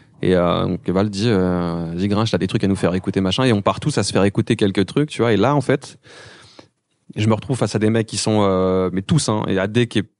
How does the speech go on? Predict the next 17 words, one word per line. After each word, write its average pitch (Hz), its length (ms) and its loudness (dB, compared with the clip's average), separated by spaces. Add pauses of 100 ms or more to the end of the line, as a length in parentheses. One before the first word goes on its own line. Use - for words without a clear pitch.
(100)
le 98 160 -2
moins, 110 400 4
euh, 92 840 0
comment 98 180 -2
dire, 95 200 -2 (1400)
euh, 90 200 0
le, 82 120 -4
le, 67 120 -6
le, 67 160 -8
le 80 120 -6
moins 98 180 -2
connu, 117 460 0
entre 107 180 0
guillemets, 107 400 4
de, 95 180 2
de, 87 160 0
de, 87 200 -4